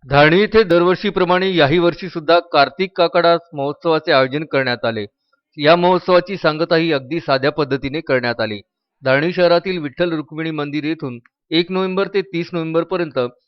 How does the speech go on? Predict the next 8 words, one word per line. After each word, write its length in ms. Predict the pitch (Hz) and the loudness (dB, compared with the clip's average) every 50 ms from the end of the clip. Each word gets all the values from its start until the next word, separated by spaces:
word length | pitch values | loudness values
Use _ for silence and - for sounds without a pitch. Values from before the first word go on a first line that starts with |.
| _ _ - | _ _ -6
दररोज 420 | 131 143 151 165 180 196 202 180 147 | -2 0 0 2 2 2 0 0 0
धारणी 280 | 139 135 143 151 170 | -2 -2 0 0 0
येथील 240 | 175 170 170 190 180 | -2 -2 -2 -4 -6
मंदिरात 420 | 156 147 147 160 170 160 139 139 143 - _ _ _ _ _ - | -6 -6 -4 -4 -2 -2 0 -2 -2 -6 _ _ _ _ _ -6
काही 180 | 147 143 151 | -4 -4 -2
भक्तजन 640 | 143 131 143 143 _ - 185 180 151 175 180 180 185 208 _ _ _ - | -2 -4 -6 -6 _ -6 -6 -4 -4 -4 -4 -4 -8 -14 _ _ _ -8
पूजन, 380 | 156 165 160 147 139 127 135 139 _ _ _ _ | -6 -4 -2 -2 -4 -4 -6 -10 _ _ _ _
भजन, 360 | 135 139 147 139 139 131 131 | -6 -4 -4 -2 -2 -2 -4